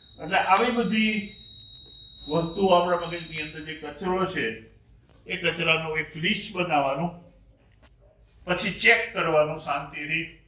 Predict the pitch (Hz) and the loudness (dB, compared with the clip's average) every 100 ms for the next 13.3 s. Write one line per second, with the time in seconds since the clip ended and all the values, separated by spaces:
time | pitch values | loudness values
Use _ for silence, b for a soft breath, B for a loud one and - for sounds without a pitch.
0 | _ _ _ _ _ _ - - 151 156 | _ _ _ _ _ _ -20 -18 -6 -4
1 | 156 151 151 196 175 - 165 151 147 139 | -2 0 4 6 4 4 -2 -4 -8 -8
2 | 139 135 131 123 131 131 - 113 135 131 | -8 -8 -14 -18 -16 -16 -14 -10 -10 -8
3 | 131 127 127 127 147 143 135 135 135 131 | -10 -6 -4 -4 -4 -4 -4 -4 -8 -2
4 | 139 143 131 131 131 131 127 - - - | -2 -4 -4 -4 -4 -8 -10 -16 -20 -20
5 | - - - 131 131 120 - - 151 131 | -20 -20 -12 -6 -4 -4 -8 -10 -8 -4
6 | 120 101 151 170 175 - 127 - 127 135 | -4 -6 -6 -2 -2 -2 -8 -10 -14 -12
7 | 139 - 190 214 214 202 185 190 196 196 | -12 -8 -8 -6 0 4 6 4 4 2
8 | - 175 170 170 180 196 190 165 190 - | 2 2 0 0 -2 -2 -2 -4 -6 -8
9 | 208 190 170 175 165 - - 90 - - | -8 -8 -8 -10 -10 -14 -14 -16 -20 -20
10 | - - - - - - - 202 240 185 | -20 -20 -20 -20 -20 -20 -6 -2 0 0
11 | 202 208 247 254 - - 240 - - - | 0 2 2 2 0 -6 -8 -8 -12 -20
12 | _ _ _ 165 208 208 214 214 277 262 | _ _ _ -12 -10 -6 -2 2 4 4
13 | 220 214 | 2 -4